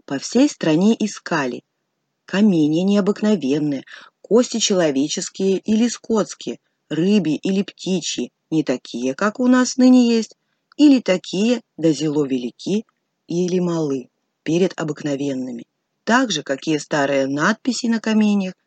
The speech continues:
железе или меди. В тысяча семьсот первом году Петр Первый основал в Москве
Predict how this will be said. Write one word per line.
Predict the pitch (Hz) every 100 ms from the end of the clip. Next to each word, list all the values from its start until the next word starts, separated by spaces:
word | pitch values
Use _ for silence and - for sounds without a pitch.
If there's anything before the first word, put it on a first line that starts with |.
| -
железе | 151 160 143 139 151 156 151 _ _ _ -
или | 170 165
меди. | 135 123 117 107 - _ _ _ _ _ _
В | _
тысяча | 349 370 247 240
семьсот | 226 226 294 277
первом | - 214 160 139
году | 139 143 220 302 - _ _
Петр | - 165 - -
Первый | - 277 302 302 -
основал | - 147 143 131 135 190
в | 240
Москве | 240 226 - 226